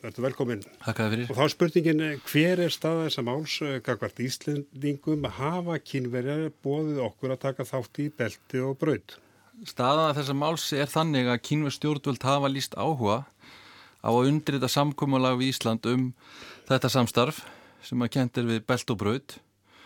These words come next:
Speaker 2: Og utanríkisráðuneytið hefur undanfarin misseri haft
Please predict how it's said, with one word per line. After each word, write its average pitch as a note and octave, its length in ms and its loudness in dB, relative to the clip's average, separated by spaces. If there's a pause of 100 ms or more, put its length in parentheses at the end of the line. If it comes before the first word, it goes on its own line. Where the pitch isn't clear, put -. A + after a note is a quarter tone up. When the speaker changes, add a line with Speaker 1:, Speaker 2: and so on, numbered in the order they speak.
(540)
Speaker 2:
Og A2 240 0
utanríkisráðuneytið B2+ 720 4
hefur C3 180 2
undanfarin B2 400 2
misseri A#2+ 380 0
haft - 420 -2